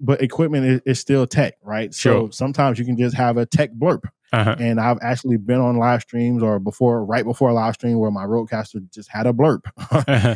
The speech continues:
Speaker 1: And then I just literally go right to my inputs and I set, I go to fo-, um,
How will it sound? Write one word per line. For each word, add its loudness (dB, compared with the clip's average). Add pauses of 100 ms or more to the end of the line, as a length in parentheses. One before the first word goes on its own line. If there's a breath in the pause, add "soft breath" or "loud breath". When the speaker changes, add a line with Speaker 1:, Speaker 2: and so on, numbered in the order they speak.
Speaker 1:
And 2
then 2
I 0
just 2
literally 4
go 2
right 0
to -2
my 2
inputs 0 (340 soft breath)
and 0
I 0
set, -2 (100)
I -6
go 0
to -4
fo-, -8
um, -4